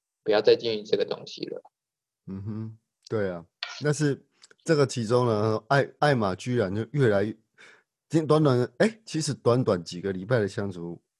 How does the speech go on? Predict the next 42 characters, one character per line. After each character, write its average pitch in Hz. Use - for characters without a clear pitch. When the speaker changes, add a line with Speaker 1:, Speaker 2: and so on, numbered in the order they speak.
Speaker 2:
艾 127
玛 85
就 120
非 117
常 95
的 90
喜 76
欢 98
约 95
瑟 98
哦， 82
胜， 110
胜 120
过 113
他 110
认 107
识 104
的 87
所 98
有 82
的 80
男 80
人 67
哦。 69
啊， 143
也 113
没 120
有 127
断 117
绝 90
跟 98
他 101
来 87
往。 80
那， 123
但 160
是 180
呢， 131
后 202
来 131
还 123
是 185